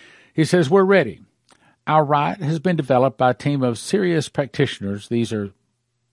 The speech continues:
bad guys. "From day one,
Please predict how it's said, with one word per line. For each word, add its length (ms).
bad 260
guys. 400
"From 220
day 180
one, 300